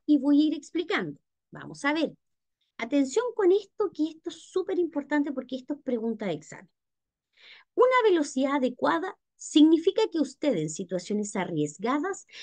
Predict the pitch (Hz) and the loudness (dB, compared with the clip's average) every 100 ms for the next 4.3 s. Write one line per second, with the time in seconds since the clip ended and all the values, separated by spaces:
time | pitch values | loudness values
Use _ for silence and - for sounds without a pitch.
0 | - - 294 381 381 359 302 277 320 349 | -12 0 6 8 6 4 6 6 6 4
1 | 339 370 320 294 269 233 269 294 285 330 | 4 6 6 6 6 6 8 6 4 -2
2 | 277 226 214 208 196 - 175 226 254 247 | 0 0 0 -2 -2 0 0 0 0 -2
3 | 233 208 196 170 160 160 - 151 151 175 | -4 -6 -2 -2 -2 -4 -2 2 4 2
4 | 285 349 - | 0 -2 -4